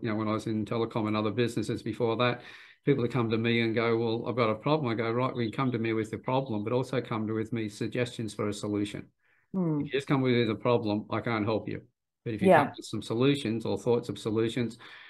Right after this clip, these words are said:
Speaker 1: we can then talk about it and work out which is the best way to go."
Speaker 2: Yeah.
Speaker 1: Because from them telling me what the solutions that they thought were possible, I knew where they were coming from.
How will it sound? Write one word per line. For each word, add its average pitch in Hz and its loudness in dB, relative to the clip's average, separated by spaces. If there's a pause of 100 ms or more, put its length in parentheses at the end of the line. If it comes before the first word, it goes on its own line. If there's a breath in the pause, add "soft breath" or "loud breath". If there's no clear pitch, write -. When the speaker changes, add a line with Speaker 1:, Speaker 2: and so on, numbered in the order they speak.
(200 loud breath)
Speaker 1:
we 120 0
can 117 0
then 107 0
talk 113 0
about 101 -2
it 107 -4
and 107 -2
work 107 -2
out 107 -2
which 110 -6
is 104 -6
the 104 -2
best 107 -4
way 101 0
to 104 -2
go." 110 0 (560)
Speaker 2:
Yeah. 165 6
Speaker 1:
Because 110 -2
from 113 0
them 123 4
telling 123 4
me 107 2
what 110 0
the 107 2
solutions 110 0
that 104 0
they 104 2
thought 104 0
were 101 -2
possible, 135 2 (300 soft breath)
I 123 2
knew 131 6
where 104 2
they 107 2
were 101 2
coming 127 2
from. 104 -2